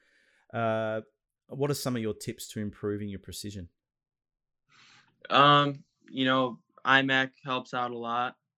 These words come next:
Speaker 2: Um, even if you don't compete, just practice some of the imac sequences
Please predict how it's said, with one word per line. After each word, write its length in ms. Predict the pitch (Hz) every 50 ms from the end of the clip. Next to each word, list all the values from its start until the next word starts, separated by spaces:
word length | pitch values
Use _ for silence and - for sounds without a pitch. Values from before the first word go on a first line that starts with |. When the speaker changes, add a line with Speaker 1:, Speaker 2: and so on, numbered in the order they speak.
| _ -
Speaker 2:
Um, 400 | - 113 107 107 104 101 104 104 - _ _ _ _ _ _ _ _ _ _ _ _ _ _ _ _ _ -
even 240 | - 123 117 117 117
if 180 | 117 113 - 117
you 80 | 117
don't 220 | 113 117 120 - -
compete, 520 | 117 110 104 - 117 113 113 117 - - -
just 280 | 107 104 - - - _ _ -
practice 420 | - - 113 113 113 - 110 - -
some 200 | 120 110 107 107
of 60 | 104
the 60 | 101
imac 320 | 107 110 107 110 107 - -
sequences 840 | - - 113 113 - - 110 107 107 - 110 110 107 104 _ -